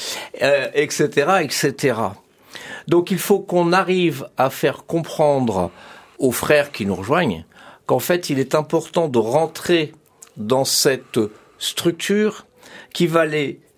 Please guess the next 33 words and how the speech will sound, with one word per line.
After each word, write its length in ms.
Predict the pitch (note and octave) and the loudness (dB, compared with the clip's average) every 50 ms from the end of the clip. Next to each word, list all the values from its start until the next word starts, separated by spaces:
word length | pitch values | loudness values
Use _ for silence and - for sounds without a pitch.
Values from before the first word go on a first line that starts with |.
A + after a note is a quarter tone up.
| B2 A2+ A#2+ | -6 0 2
extraire 580 | D#3+ F3 E3+ - - - - E3 E3 D#3+ D3+ A#2 | 2 2 2 -2 -8 -6 -2 0 2 2 2 2
un 120 | A#2+ A#2+ | 2 0
peu 240 | A#2+ - C3+ C#3 C3+ | 0 0 -2 0 0
de 140 | A#2+ A2+ A#2 | 2 0 0
ce 200 | G#2+ - - B2+ | 0 0 0 0
monde, 540 | B2 B2 B2+ C3 C3+ C3+ C3+ C3+ B2 G#2 G2+ | 0 2 2 2 2 2 2 2 2 2 2
euh, 560 | G2 G2 G2 G2 G2 F#2+ F#2+ F#2+ F#2+ F#2 F2+ F2+ - | 2 2 2 2 2 2 2 0 -2 -4 -6 -8 -4
trépidant, 760 | - - A#2+ A#2 A#2 - C#3 B2 A#2+ D3 D#3 F#3 G3 G3 - - - - - - - - - - - - _ _ | -2 -2 -2 0 -2 -4 -4 -2 0 0 0 0 0 -4 -6 -12 -20 -20 -20 -20 -20 -20 -20 -20 -20 -20 _ _
que 100 | - - | 0 2
le 140 | D#3+ D#3+ E3 | 4 4 2
silence 640 | D#3+ - - F3+ E3 E3 E3 D#3+ D#3 - - - - G#2+ G2+ F#2 F2+ - | 2 2 0 2 2 2 2 2 0 -2 -2 0 0 0 0 -2 -6 -10
va 240 | - G2+ G2+ A#2+ B2 | -6 -2 0 0 0
servir 460 | A#2+ - - B2+ A2 A2+ A#2+ A#2+ A2 | 0 -2 -2 -2 0 0 0 0 2
à 80 | B2 A#2+ | 0 0
ça. 340 | - - E3+ E3+ F3+ F3 - _ _ - - - - - - - - - - - - | 2 2 2 2 0 -2 -8 _ _ -20 -20 -20 -20 -20 -20 -20 -20 -20 -20 -6 -2
Il 140 | - B2+ B2 | -2 -2 0
va 160 | A#2 C3+ B2+ | 2 0 0
pouvoir 380 | B2+ - C#3 B2 B2 C3+ B2+ A#2 | 0 -2 -4 0 2 2 2 2
retirer 680 | B2 C3 B2+ - - C#3+ C3+ A#2 A#2+ B2+ C#3 D3 C#3+ C#3 | 0 -2 -2 0 0 0 0 2 4 4 4 4 4 2
ses 380 | - - - B2 A2 G2+ A2+ | 0 0 0 0 0 2 0
écouteurs. 880 | A#2+ A#2 - - C3 A#2+ - - C#3 C#3 C#3 C#3 C#3 C#3 C3 G#2+ A2 A2+ | -2 -2 -2 -4 -6 -2 2 2 2 4 4 4 2 2 0 2 2 2
Euh, 200 | A2+ A2 A2+ - - | 2 2 2 2 0
on, 140 | C#3 B2+ - | 0 0 2
on 140 | D#3+ D#3+ E3+ | 2 2 2
est 100 | G3 F#3+ | 2 2
dans 160 | - E3 D#3+ | 2 0 0
le 60 | D#3+ | 0
bruit, 500 | D#3 D3 D3 D3 D#3+ F#3+ A3 A#3 A#3+ A3+ | 0 -2 0 2 2 2 2 4 4 2
on 120 | F3+ E3 | 2 2
est 80 | D#3 D#3+ | 0 0
dans 120 | C#3+ D3 | 0 2
la 120 | C#3+ C#3+ C#3 | 2 2 2
musique 800 | D3 D#3 D#3+ E3+ E3+ E3+ C#3+ C#3 E3 G#3 A3 A3 - - - | 2 2 2 2 0 0 -2 -2 -2 -2 -2 -2 -6 -12 -16